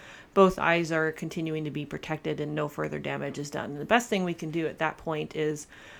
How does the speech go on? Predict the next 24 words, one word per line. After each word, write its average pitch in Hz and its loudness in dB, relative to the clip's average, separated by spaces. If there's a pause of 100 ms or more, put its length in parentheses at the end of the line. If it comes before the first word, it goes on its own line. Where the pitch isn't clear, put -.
(160)
put 185 10
a 160 2
shield 170 2 (120)
on 175 0
the 165 2
inju-, 175 0
injured 180 2
or, 160 -2
or 160 -2
damaged 160 -2
eye, 160 2
or 160 0 (480)
if 180 0
there 170 2
is 160 2
not 165 4 (100)
a 165 0
shield, 165 0 (220)
then 160 -2 (360)
you 165 -4
can 165 -2
always 160 0
use 156 0
the, 156 -2